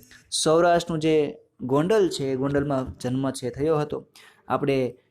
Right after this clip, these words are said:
સીધો પાઠનો અભ્યાસ છે શરૂ કરી દઈએ. એ પહેલાં જો આપે અમારી આ ચેનલ શિક્ષા મોટિવેશન YouTube ચેનલ સબસ્ક્રાઇબ ન કરી હોય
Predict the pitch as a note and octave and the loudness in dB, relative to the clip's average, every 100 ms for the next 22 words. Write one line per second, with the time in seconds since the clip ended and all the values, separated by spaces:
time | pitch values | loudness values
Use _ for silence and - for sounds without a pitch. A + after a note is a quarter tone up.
0 | _ _ - - D3 D#3 - A#2 B2 E3 | _ _ -10 -2 0 0 -2 -2 -2 -2
1 | E3 D3 D#3 D3+ - D#3 - E3 E3 F3 | -2 2 2 0 -2 -6 -2 -2 0 0
2 | E3+ E3+ E3 E3+ _ _ _ _ _ _ | 2 0 0 -4 _ _ _ _ _ _
3 | _ - D#3+ E3+ E3 D3 D3+ D3 D3+ D3 | _ -2 0 4 4 4 2 2 0 0
4 | D3 C#3+ D3 D3 C#3+ - D#3 - G3 F3+ | 0 0 -2 -2 -2 -4 -4 -2 -2 -2
5 | F3+ F3 E3 F3 E3 D3 D#3 E3 D#3 D3 | -2 -4 -4 -8 -8 -4 -4 -4 -4 -4
6 | C#3 C3+ - D#3 D3+ E3 E3 E3 E3 | -4 -6 -6 -4 -2 -2 0 0 -2